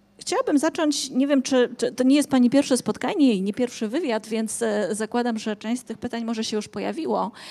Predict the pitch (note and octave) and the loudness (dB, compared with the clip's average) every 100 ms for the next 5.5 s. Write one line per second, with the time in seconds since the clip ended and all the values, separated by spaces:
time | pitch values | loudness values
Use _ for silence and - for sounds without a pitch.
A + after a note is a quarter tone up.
0 | - - - G#3 G#3 G3+ - - A#3 B3 | -18 -12 -4 -2 0 -2 -2 0 4 4
1 | B3 B3 A#3+ E4+ F#4+ F4 D4+ C#4+ D4+ - | 4 4 2 0 -2 -2 -2 -2 -6 -2
2 | C4 B3+ C4 C4+ C4+ C4 B3 B3+ B3+ B3+ | 2 4 4 2 0 -4 -4 -4 -4 -6
3 | A3+ B3 B3 A3 G#3+ G#3+ F3+ F3+ - - | -4 -2 -2 -4 -4 -4 -4 -2 -4 -8
4 | F3+ F#3 F#3+ F#3+ F#3+ - F#3 - - - | -10 -6 -6 -4 -6 -6 -10 -12 -10 -6
5 | - F#3+ G#3+ G#3+ | -6 -4 -4 -4